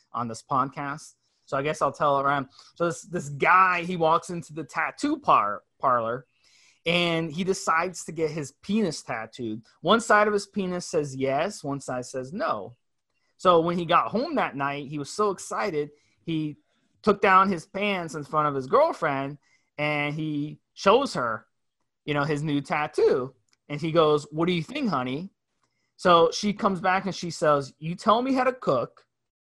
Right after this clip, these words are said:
you tell me how to clean, you tell me how to do the laundry, and now you're gonna put words in my mouth?"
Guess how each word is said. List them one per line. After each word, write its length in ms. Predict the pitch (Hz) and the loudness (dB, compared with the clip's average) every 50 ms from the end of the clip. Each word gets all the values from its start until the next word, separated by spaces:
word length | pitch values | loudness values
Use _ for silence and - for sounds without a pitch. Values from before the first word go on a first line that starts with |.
| _ _ | _ _
you 140 | _ 143 147 | _ -12 -10
tell 220 | - - 185 190 202 | 2 6 6 6 8
me 120 | 208 202 | 6 4
how 140 | 202 190 180 | 4 2 2
to 80 | 180 | 0
clean, 580 | - - - 202 208 208 180 143 120 120 135 151 - _ _ _ _ _ _ _ _ _ | -4 -4 0 2 2 2 2 0 -2 -4 -8 -10 -14 _ _ _ _ _ _ _ _ _
you 120 | 135 147 | -10 -8
tell 200 | - - 202 202 | 2 6 6 6
me 140 | 208 214 202 | 6 6 4
how 120 | 190 185 | 2 2
to 80 | 175 170 | 0 0
do 140 | 170 185 175 | -2 0 2
the 80 | 165 | 2
laundry, 680 | 143 143 151 170 190 196 170 139 123 110 110 120 131 143 - _ _ _ _ _ _ _ | 4 6 6 6 6 4 2 -2 -4 -4 -6 -8 -10 -12 -14 _ _ _ _ _ _ _
and 80 | 170 160 | -4 2
now 160 | 165 160 175 | 2 4 4
you're 140 | 185 180 170 | 4 2 2
gonna 240 | 160 170 165 156 143 | 0 0 0 0 -2
put 240 | - - 151 107 | -2 -2 -4 -4
words 320 | 107 110 110 123 147 160 190 | -2 -4 -4 -2 -2 0 0
in 60 | 208 | 2
my 140 | 202 196 196 | 2 0 0
mouth?" 380 | 214 233 254 254 262 262 254 | 2 2 2 2 0 -2 -6